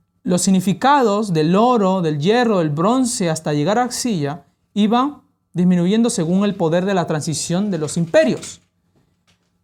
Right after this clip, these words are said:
Pero así disminuía, así también el reino avanzaba en tierras, crecía en tierras. Estas piernas que vemos aquí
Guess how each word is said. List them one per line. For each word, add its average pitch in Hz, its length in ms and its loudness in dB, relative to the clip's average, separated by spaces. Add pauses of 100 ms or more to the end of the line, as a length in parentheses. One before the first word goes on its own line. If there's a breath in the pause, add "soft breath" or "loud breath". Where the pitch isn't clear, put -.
(120)
Pero 220 340 2 (140)
así 202 320 2
disminuía, 269 880 2 (680)
así 190 460 2
también 240 720 2
el 214 200 2
reino 277 640 0 (420)
avanzaba 190 540 2
en 214 120 2
tierras, 185 640 -6 (560)
crecía 196 440 0
en 262 140 0
tierras. - 640 -10 (3000)
Estas 254 280 -2
piernas 233 720 0
que 147 100 -2
vemos 220 320 0
aquí 208 400 -6